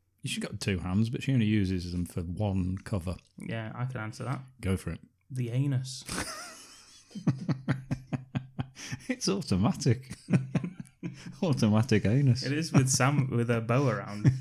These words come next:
Speaker 1: <laughs>
Speaker 2: Not Sam.
Speaker 1: <laughs> He's upstairs counselling his wife about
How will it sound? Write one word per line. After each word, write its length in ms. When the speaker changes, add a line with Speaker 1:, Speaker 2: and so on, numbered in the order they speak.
Speaker 1:
<laughs> 220
Speaker 2:
Not 160
Sam. 340
Speaker 1:
<laughs> 1400
He's 220
upstairs 540
counselling 580
his 180
wife 360
about 260